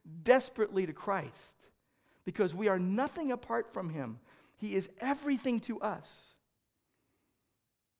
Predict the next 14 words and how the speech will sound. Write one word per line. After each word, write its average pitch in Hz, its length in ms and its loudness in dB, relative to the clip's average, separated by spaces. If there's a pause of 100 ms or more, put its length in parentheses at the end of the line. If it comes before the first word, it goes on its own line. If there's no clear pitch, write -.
You 175 100 -4
open 233 220 2
up 254 100 -2
the 180 60 -6
scriptures, 233 580 -6 (220)
they 170 100 0
point 240 540 0
you 160 180 -6
to 143 80 -10
Jesus, 135 640 -8
the 139 80 -14
Word 143 300 -8
of 127 120 -12
God. 120 140 -14